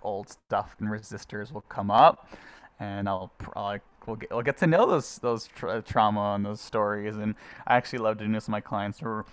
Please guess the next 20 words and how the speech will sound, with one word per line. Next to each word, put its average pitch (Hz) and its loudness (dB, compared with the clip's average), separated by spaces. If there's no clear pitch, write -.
we 123 2
name 117 6
the 113 0
different 117 -2
parts 104 0
of 113 0
ourselves. 101 2
So - -4
I'll 98 2
name, 104 2
like, 98 -6
that - -12
my 104 -2
inner 101 -2
critic 104 -6
is 104 -12
Hades, 92 -12
and 104 -4
then, 104 0
like, 104 -2